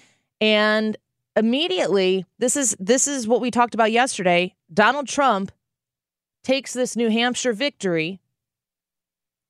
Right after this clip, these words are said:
and makes it about a personal thing instead about a movement thing. And you have to remember that the movement, the maga movement, involves you. When New Hampshire votes for Donald Trump,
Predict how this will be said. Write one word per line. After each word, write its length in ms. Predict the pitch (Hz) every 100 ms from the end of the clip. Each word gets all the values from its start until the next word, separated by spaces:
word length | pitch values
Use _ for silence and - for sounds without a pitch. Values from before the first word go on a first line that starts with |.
| _
and 140 | 220 220
makes 260 | 247 247
it 80 | 269
about 320 | 240 220 214
a 40 | 202
personal 640 | - - 320 330 240 208
thing 420 | 165 175 170 185 -
instead 420 | - 214 - 220 220
about 280 | 202 196
a 260 | 196 190 180 180
movement 580 | 208 254 190 175 165 - _ _
thing. 340 | 202 185 156 151 - _
And 80 | 208
you 80 | 233
have 80 |
to 80 | 233
remember 280 | 226 226 214
that 200 | 208 196
the 60 | 202
movement, 580 | 214 285 254 190 180 - _ _
the 60 | 214
maga 340 | 226 294 320
movement, 500 | 220 220 240 302 -
involves 460 | 233 202 185 165 170
you. 460 | 202 311 156 - _ _ _ _ _ _ _ _ _ _ _ _ _ _ _ _ _ _ _ _ _ _ _ _ -
When 180 | 233 247
New 100 | 269
Hampshire 600 | 240 294 359 349 302 247
votes 480 | 165 240 285 - -
for 120 | 226
Donald 320 | 220 208 185
Trump, 460 | - 277 233 175